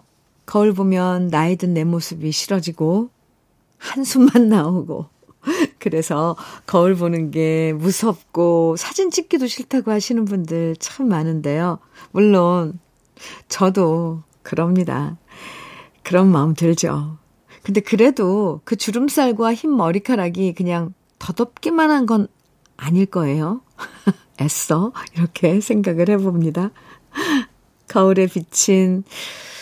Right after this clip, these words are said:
우리의 지금 모습을 좀 더 아껴주고, 그동안 열심히 잘 살아왔구나 칭찬도 해주고, 또 지금 모습 보기 좋다 애정을 가져주고, 그런 시간이 참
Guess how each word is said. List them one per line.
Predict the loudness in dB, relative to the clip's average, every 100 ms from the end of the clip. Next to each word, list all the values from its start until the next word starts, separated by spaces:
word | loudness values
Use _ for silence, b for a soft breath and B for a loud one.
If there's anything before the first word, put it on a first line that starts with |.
| B B
우리의 | -4 0 2
지금 | 0 0 2
모습을 | 2 0 -4 0 2 4 2
좀 | 0 -4
더 | -2 -2
아껴주고, | -4 -4 -2 -2 -4 -10 -6 -2 0 2 2 0 -4
그동안 | -12 -6 -2 0 -2
열심히 | -2 -2 -2 -2 -2
잘 | -2 -2 -2
살아왔구나 | -2 -2 -2 -4 -6 -4 -2 -2 -2 -2 -4
칭찬도 | -6 -6 -2 0 0 0
해주고, | 0 -2 -10 -10 -12 _ _ _
또 | 2 6 6
지금 | 4 0 2
모습 | 0 -2 -6
보기 | -4 -4
좋다 | -2 -6 -2 -4 -4 b b b
애정을 | -4 0 0 0
가져주고, | -4 -6 -6 -8 -2 4 4 4 _ B B B B B -2
그런 | 4 4
시간이 | 4 2 0 0
참 | -2 -6